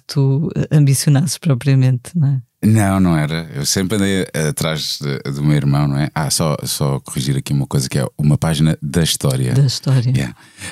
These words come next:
Speaker 2: Ahm, eu andei sempre a reboque do, do João, não é? O irmão mais velho, pronto,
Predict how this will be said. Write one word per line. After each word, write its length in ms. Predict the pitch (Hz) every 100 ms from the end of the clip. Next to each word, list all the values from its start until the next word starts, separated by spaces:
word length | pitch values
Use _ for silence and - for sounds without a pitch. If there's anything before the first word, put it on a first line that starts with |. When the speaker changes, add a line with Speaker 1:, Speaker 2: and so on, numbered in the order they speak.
| -
Speaker 2:
Ahm, 960 | 76 78 76 73 69 69 67 67 71 69 - - - _ _ _ _ _ _
eu 100 | 76
andei 200 | 82 92
sempre 340 | 92 101 90 95
a 40 |
reboque 420 | 80 73 87 -
do, 460 | 76 78 69 67 69
do 140 | 67 69
João, 260 | 67 60
não 100 | 58
é? 120 | 57 62 62
O 40 | 64
irmão 220 | 65 71
mais 240 | 69 71
velho, 520 | 76 92 101 87 82 78
pronto, 340 | - 76 76